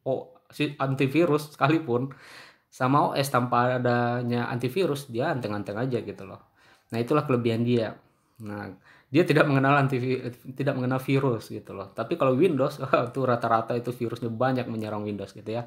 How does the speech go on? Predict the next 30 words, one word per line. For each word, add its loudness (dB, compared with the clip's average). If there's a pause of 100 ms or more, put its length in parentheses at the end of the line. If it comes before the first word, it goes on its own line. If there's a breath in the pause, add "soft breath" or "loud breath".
(460 loud breath)
Tapi -2
kalau 2
misalnya -8 (320 soft breath)
Mac -4
O 0
S -4
ini, 0 (880 soft breath)
tidak, 0
tidak -6
seperti -8
itu. -12
Karena -4
dia 2
bersifat -4
ori. 0 (240)
Kita 0
membelinya 0
pun 0
harus -6
original, 2
teman-teman. -10 (800 soft breath)
Jadinya 0 (160)
dia -2
menjadi, -2
oh, -8
s-, -16
branded 2
tersendiri 0
gitu -14
loh. -18